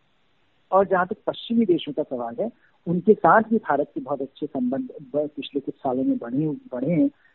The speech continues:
तो उसको वो कैसे नेगोशिएट कर पाएगा? तो ये सारी समस्याएं भारत के लिए बनी रहेंगी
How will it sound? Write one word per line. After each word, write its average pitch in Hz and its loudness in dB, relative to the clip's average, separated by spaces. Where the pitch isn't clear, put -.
तो - 4
उसको 190 4
वो 220 8
कैसे 175 4
नेगोशिएट 151 0
कर 139 -2
पाएगा? 120 -4
तो 202 -4
ये 185 4
सारी 240 6
समस्याएं 214 0
भारत 151 2
के 214 -2
लिए 214 4
बनी 277 2
रहेंगी 240 0